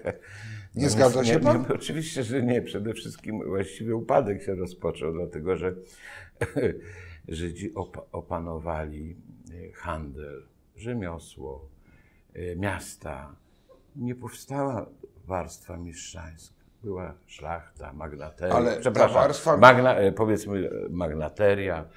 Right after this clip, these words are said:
Speaker 2: szlachta, e, i
Speaker 1: I
Speaker 2: chłopstwo.
Speaker 1: szlachta gołota.
Speaker 2: No i,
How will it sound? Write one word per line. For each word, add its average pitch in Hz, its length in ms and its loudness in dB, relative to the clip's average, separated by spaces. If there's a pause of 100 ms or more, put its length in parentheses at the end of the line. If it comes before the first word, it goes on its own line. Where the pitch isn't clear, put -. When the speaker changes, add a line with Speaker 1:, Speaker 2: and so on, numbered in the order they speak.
(200)
Speaker 2:
szlachta, 85 880 2 (640)
e, 82 380 -4
i - 140 -16
Speaker 1:
I 95 40 -14
Speaker 2:
chłopstwo. - 240 0
Speaker 1:
szlachta 127 320 8
gołota. 98 320 8
Speaker 2:
No 127 180 8
i, 127 60 4